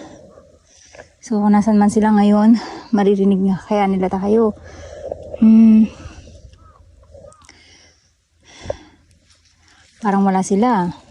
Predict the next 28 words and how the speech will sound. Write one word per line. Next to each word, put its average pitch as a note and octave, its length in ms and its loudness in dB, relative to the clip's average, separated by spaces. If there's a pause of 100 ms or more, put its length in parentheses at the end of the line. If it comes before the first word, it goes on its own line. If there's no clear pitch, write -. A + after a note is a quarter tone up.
(100)
Parang G3+ 180 0
lalakbay F#3 380 -2
sila F#3+ 240 -2
ngayon, A#3+ 260 4
ah. E3+ 160 -2 (880)
Ayun, A3+ 220 4
nalaglag, F#3+ 420 -2
oh. G#3 140 -2 (560)
Grabe, F#3+ 480 0
ang F3+ 160 -4
tamis, B3+ 320 0
guys, B3+ 260 0
eh, C4+ 160 -2
oh. C#4 140 2 (880)
Hmm. G#3+ 320 -2 (1600)
So, - 160 -12
busog-busog G#3 540 -2
na A3 100 2
naman A3+ 220 2
sila A#3+ 240 0
ngayon A#3 260 4
yan. A#3 180 4 (920)
Kaso A#3 260 -4
gusto A3+ 160 -4
ko G#3 80 -6
sila G#3+ 160 0
ma-meet. F#3+ 400 -2 (1800)
Hmm. F#3+ 240 -2